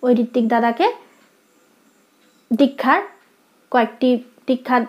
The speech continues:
দেওয়ার জন্য কয়েকটি লোক জোগাড় করলেন। দীক্ষা হলো, মায়ের বাড়িতেই দীক্ষা হলো। তারপর উপযোজনার কেন্দ্রের কথা মায়ের মাথায় ঘোরাফেরা করছিল।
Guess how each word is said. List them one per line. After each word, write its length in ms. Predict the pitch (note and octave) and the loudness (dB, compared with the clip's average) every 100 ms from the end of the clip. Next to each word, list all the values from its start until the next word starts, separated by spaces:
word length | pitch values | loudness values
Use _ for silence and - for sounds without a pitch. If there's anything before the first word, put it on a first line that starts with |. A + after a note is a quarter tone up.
| A#3+ | 0
দেওয়ার 320 | B3 A#3+ A3+ | 2 2 2
জন্য 260 | A#3+ C4 | 0 0
কয়েকটি 280 | D#4+ A#3 A#3 | 0 -2 0
লোক 160 | A#3 G#3+ | 0 2
জোগাড় 320 | G#3+ G#3+ G3+ | 0 0 0
করলেন। 380 | G3+ F#3 G#3 C4+ | -2 -4 -4 0
দীক্ষা 320 | D4+ - D#4+ | 0 2 2
হলো, 320 | C#4 D4 D#4+ - | 2 0 -2 -4
মায়ের 240 | B3 B3 | 0 0
বাড়িতেই 300 | C4+ D4+ E4 | 2 2 2
দীক্ষা 340 | C#4 C4+ - B3 | 0 -2 -2 -2
হলো। 280 | A#3+ D4 - _ - - - - - | 0 -2 -8 _ -20 -20 -20 -20 -2
তারপর 300 | F#4 F#4+ G#4 | 0 2 2
উপযোজনার 640 | F4+ G4 G#4 A4 C5 C5 | 2 0 2 4 4 2
কেন্দ্রের 380 | G4 F4 D#4 D4+ C#4+ | 0 -2 2 2 2
কথা 260 | C4+ C#4 G#4 C#5 - - | 0 2 0 0 -10 -6
মায়ের 460 | B3 C#4 C#4+ C#4 B3+ - _ _ _ _ - | 0 2 2 0 -2 -8 _ _ _ _ 2
মাথায় 300 | C4 - C4+ | 4 6 4
ঘোরাফেরা 440 | B3 C4 C4 C4 | 4 2 2 -2
করছিল। 540 | G#3+ G#3 G3+ - F#3+ | -2 -4 -8 -6 -6